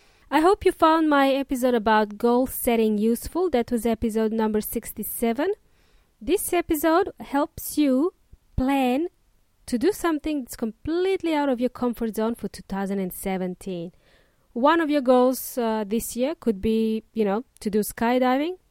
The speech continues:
jump out of a plane with a parachute, for example, where that could be one of your goals, or for someone else, not for me.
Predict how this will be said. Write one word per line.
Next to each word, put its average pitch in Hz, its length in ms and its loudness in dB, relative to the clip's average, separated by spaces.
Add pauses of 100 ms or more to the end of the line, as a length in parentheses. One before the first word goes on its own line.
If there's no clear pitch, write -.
(120)
jump 233 320 0
out 226 120 2
of 220 120 0
a 214 80 -2
plane 277 480 -6
with 240 120 -2
a 220 60 0
parachute, 240 560 -6
for - 160 -8
example, 277 560 -4
where 254 120 0
that 233 200 -4
could 240 160 -8
be 254 80 -4
one 247 220 0
of 233 80 -4
your 240 100 0
goals, 240 600 -6
or 220 260 -2
for - 160 -8
someone 226 300 -4
else, 214 300 -4
not 220 180 -6
for - 100 -12
me. 226 260 -4